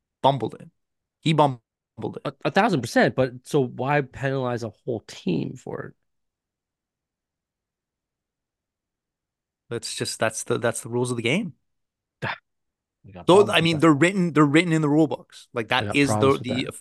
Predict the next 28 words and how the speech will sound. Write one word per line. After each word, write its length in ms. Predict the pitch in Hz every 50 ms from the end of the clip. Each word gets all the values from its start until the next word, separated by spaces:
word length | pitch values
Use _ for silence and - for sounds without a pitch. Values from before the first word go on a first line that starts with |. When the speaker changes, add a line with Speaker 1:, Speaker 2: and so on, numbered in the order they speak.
| -
Speaker 1:
that 240 | - 117 110 117 -
is 180 | 139 135 123 123
the 80 | 135
official 360 | 127 - - 131 - - 131 120
rule. 380 | 113 120 135 160 190 196 - - - _ _ _ _ _
I 80 | 143 135
get 240 | 127 113 143 131
it. 60 | 110 110
It's 180 | - - -
not 300 | 135 131 127 131 135 127
ideal, 500 | 123 123 123 117 113 135 151 139 - - _ _ _ _ _ _ _ _ - - _ _ _ _ _
but 140 | 135 139
it, 240 | 151 151 131 123 -
that 160 | 131 127 127
it 160 | 135 135 143 123
was 240 | 127 135 127 123
the 100 | 120 131
existing 500 | 123 113 107 110 123 - - 143 135 143
rule. 200 | 170 208 180 127
The 100 | 107 -
referees 460 | 104 117 127 139 - - 160 156 143 160
are 60 | 156
part 200 | - 131 123 123
of 60 | 123
the 40 | 123
field 240 | - 127 120 120 113
of 60 | -
play. 240 | - 117 - 127